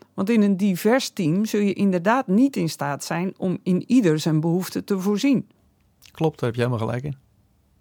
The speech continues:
Speaker 2: En dat hoeft ook niet erg te zijn, als we maar wel oog hebben voor elkaars behoeften.
Speaker 1: Heb je daar nog een voorbeeld van?
Speaker 2: Ehm, ja, en, eh, weet je, eh, misschien verrassend, maar wel heel dichtbij. Jij en ik,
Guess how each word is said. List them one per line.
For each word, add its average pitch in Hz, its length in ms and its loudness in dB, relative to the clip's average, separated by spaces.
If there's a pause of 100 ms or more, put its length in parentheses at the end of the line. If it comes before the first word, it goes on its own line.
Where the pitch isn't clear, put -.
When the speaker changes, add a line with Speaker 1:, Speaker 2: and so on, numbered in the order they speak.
(760)
Speaker 2:
En 135 160 -2
dat 165 180 4
hoeft 175 260 0
ook 143 140 2
niet 143 180 2
erg 151 220 2
te - 120 -6
zijn, 113 320 -4 (1000)
als 165 300 2
we 123 260 -2 (140)
maar 123 220 2
wel 143 300 2
oog 165 240 2
hebben 110 320 -4
voor 120 160 -8
elkaars 104 340 -4
behoeften. 107 420 -6 (680)
Speaker 1:
Heb 202 120 -8
je 226 100 -4
daar 208 220 4
nog 175 140 -4
een 170 80 -4
voorbeeld 160 420 -4
van? 151 280 -8 (680)
Speaker 2:
Ehm, 165 520 2
ja, 190 200 6 (360)
en, 175 220 -2
eh, 160 140 -4
weet 180 240 0
je, - 120 -8 (280)
eh, 139 120 -4
misschien 147 340 0
verrassend, 156 360 0
maar 147 160 0
wel 147 160 2
heel 175 160 0
dichtbij. 123 420 0 (1300)
Jij 135 320 0
en 127 100 0
ik, - 280 -4